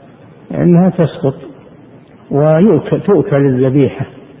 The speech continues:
نعم. والله جل وعلا يقول: "ربنا لا تؤاخذنا إن نسينا أو أخطأنا". عفي اليوم، والنبي صلى الله عليه وسلم يقول: "عفي لأمة الخطأ والنسيان وما استكرهوا عليه".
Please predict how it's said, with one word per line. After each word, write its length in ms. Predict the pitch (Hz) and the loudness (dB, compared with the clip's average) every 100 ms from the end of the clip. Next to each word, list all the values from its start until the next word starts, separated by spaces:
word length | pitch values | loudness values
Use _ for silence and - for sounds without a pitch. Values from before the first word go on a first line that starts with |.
| - - - - - - - - - - | -20 -20 -20 -20 -20 -20 -20 -20 -10 0
نعم. 320 | 139 113 139 - - - - - - - | 0 0 -4 -10 -20 -20 -20 -20 -20 -10
والله 880 | 127 131 131 131 127 143 139 151 147 | -2 2 2 2 0 0 2 2 2
جل 280 | 131 143 135 | 0 2 2
وعلا 400 | 127 127 170 175 | 4 2 2 2
يقول: 360 | 147 143 135 151 | 0 0 0 0
"ربنا 300 | 143 143 143 | 0 2 2
لا 160 | 170 156 | 2 0
تؤاخذنا 640 | 143 135 131 - 135 131 139 | 2 2 2 0 0 2 2
إن 220 | 143 127 | 2 2
نسينا 460 | 123 143 147 185 196 | 0 0 0 2 0
أو 60 | |
أخطأنا". 420 | 170 - 151 139 - - - - - - - - - - - | -2 -2 -2 -2 -6 -20 -20 -20 -20 -20 -20 -20 -20 -20 -6
عفي 300 | 147 147 156 | -2 2 2
اليوم، 340 | 143 143 160 151 | 2 2 2 2
والنبي 440 | 143 143 143 139 | 2 2 2 0
صلى 180 | - 147 | -2 -2
الله 120 | 135 | 0
عليه 140 | 135 | 0
وسلم 280 | 143 156 147 | 0 0 2
يقول: 300 | 135 131 131 | 0 0 0
"عفي 200 | 147 147 | 0 0
لأمة 480 | 135 135 147 139 135 139 | 0 2 2 2 0 -2
الخطأ 480 | 123 143 143 135 - - - - - - - - - - | 0 -2 0 -2 -2 -12 -18 -20 -20 -20 -20 -20 -20 -6
والنسيان 880 | 131 127 123 - 143 143 139 139 185 | 0 0 0 0 0 2 0 -2 -2
وما 140 | 131 | -4
استكرهوا 600 | 120 - 139 139 127 131 | -4 -4 -4 0 0 2
عليه". 360 | 123 127 147 143 | 0 2 2 0